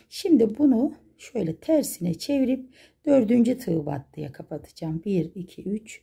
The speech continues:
ve dört. Bir tane kalacak yani bu fıstığımızla örümceğimizin ara kısmında. Bir zincir çekerek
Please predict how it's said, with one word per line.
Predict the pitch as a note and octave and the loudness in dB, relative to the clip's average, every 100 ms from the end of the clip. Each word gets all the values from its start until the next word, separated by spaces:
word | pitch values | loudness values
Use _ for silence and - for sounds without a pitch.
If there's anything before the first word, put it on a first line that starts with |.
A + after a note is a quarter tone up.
| - | -6
ve | D3+ C#3 | -6 -4
dört. | C3 - E4+ | -6 -4 -4
Bir | E4 | -2
tane | G3 E3+ F3 | 0 0 0
kalacak | - E3 D3+ D#3+ - C#3 | -2 -4 -2 -2 -4 -8
yani | C3 E3+ C#4 - _ - _ _ - | -4 -4 -6 -12 _ -20 _ _ -10
bu | |
fıstığımızla | E3+ F3+ - - F3+ E3+ F3 - D#3+ C4 C#4+ - | -6 -6 -6 -6 -2 0 0 -2 -6 -6 -8 -4
örümceğimizin | E3+ D#3+ D#3 D3+ D3 C#3+ - D#3 D3+ - | -2 0 0 0 -2 -4 -4 -4 -4 -8
ara | C#3+ C#3+ | -14 -14
kısmında. | - - C#3+ C3 C3 - _ _ _ _ _ _ _ _ _ _ | -14 -10 -4 -4 -4 -10 _ _ _ _ _ _ _ _ _ _
Bir | _ - G#3 | _ -14 -4
zincir | F#3 D3 D3 D3+ | 0 0 -2 -8
çekerek | - - A#3 - E3+ D3+ G#3 - _ | -10 -6 -6 -6 -8 -6 -8 -10 _